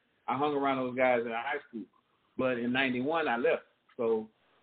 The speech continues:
I moved to Missouri City, and I got up under Pharaoh and Flea, and of course, three two again. You know, that's, three two is my cousin's cousin. So we both share cousins. So, you know, he's like family.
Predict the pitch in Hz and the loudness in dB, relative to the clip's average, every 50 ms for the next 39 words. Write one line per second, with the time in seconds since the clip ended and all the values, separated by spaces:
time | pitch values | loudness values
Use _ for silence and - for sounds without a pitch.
0 | _ _ - 113 131 139 143 135 131 127 - 123 123 123 117 113 131 135 127 127 | _ _ -6 -4 -2 0 0 0 0 -2 -2 -2 -2 -2 0 0 0 2 2 2
1 | 123 - 151 151 147 139 131 131 - _ _ _ _ _ _ _ _ _ _ - | 0 0 2 2 2 2 0 -4 -6 _ _ _ _ _ _ _ _ _ _ -4
2 | 117 117 117 113 123 123 123 120 110 123 120 117 117 113 - - 135 123 123 123 | -2 -2 0 2 2 2 2 2 0 0 0 0 0 0 0 2 2 2 4 2
3 | 123 123 123 123 123 123 120 117 117 - - 127 123 123 123 123 120 120 117 - | 2 2 0 0 0 -2 -4 -6 -8 -8 -6 -4 -2 -2 -2 -2 -2 -4 -4 -2
4 | - 143 135 127 127 131 - _ _ _ _ _ _ _ _ - 147 147 143 139 | 0 0 0 0 -2 -6 -10 _ _ _ _ _ _ _ _ -2 -2 -2 -2 -2
5 | - 147 139 127 123 117 127 139 135 127 120 123 127 - _ _ - 123 123 120 | -2 0 0 0 0 -2 -2 -2 0 0 -2 -4 -8 -12 _ _ -6 -2 -2 0
6 | 117 117 117 127 127 - _ - 143 143 143 - 151 135 123 123 120 113 - - | 2 2 2 2 0 -6 _ -4 -4 -4 -2 0 0 0 0 0 -2 -4 -2 0
7 | 151 139 131 123 123 117 110 - _ _ _ - - - 135 117 110 104 104 _ | 0 0 0 0 -4 -8 -8 -10 _ _ _ -2 -2 -2 -2 -2 -8 -14 -18 _
8 | _ _ _ _ _ _ _ _ - 110 110 123 127 120 123 120 117 117 - - | _ _ _ _ _ _ _ _ -10 -8 -8 -6 -6 -4 -4 -4 -4 -6 -8 -6
9 | 120 113 110 - 139 131 113 110 113 107 110 _ - 104 98 98 - _ _ - | -6 -6 -6 -6 -6 -8 -8 -8 -12 -18 -16 _ -8 -8 -8 -8 -10 _ _ -10
10 | 127 117 113 110 110 110 110 _ _ _ _ _ _ _ - 131 120 120 110 107 | -6 -6 -4 -4 -4 -6 -8 _ _ _ _ _ _ _ -8 -6 -2 -2 -2 -2
11 | 104 - - 131 131 120 110 107 98 | -2 -2 -2 -2 0 0 0 -2 -6